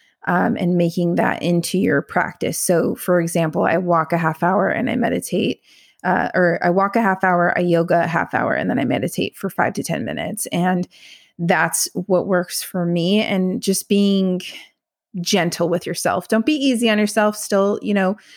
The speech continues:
try and make sure that you're in some sort of a schedule and you're in, you can get into that mindset,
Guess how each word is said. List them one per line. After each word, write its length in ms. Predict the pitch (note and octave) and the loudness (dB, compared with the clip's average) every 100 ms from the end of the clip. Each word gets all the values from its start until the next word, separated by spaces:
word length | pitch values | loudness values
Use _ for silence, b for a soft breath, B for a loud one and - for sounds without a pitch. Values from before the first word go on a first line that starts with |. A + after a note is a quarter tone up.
| B B B B | B B B B
try 440 | - - G3+ G3 G3 | -14 -4 2 4 4
and 460 | G3 - F#3 F#3 | 2 2 0 0
make 180 | F#3+ F#3 | -2 -2
sure 320 | - G3 F#3 | -4 0 0
that 180 | F#3 D#3 | 0 -2
you're 460 | G3+ F#3 F#3 F#3 F3+ | 0 2 4 4 2
in 200 | - F#3 | 0 -2
some 180 | F3 F#3 | -2 -4
sort 200 | F#3+ F3+ | -2 0
of 60 | |
a 60 | F3+ | 0
schedule 380 | - F3+ F3 F3 | 0 0 2 2
and 100 | F3+ | 2
you're 100 | F3+ | 0
in, 440 | F3+ F3+ F3+ G3 - | 0 0 0 -4 -6
you 140 | F#3+ | -6
can 180 | F3+ F#3 | 0 2
get 220 | F3+ F3+ | 2 2
into 180 | F#3+ F3+ | 0 0
that 160 | F#3 E3+ | 2 0
mindset, 540 | F#3+ F#3 F#3 - B3+ | 0 -2 0 2 2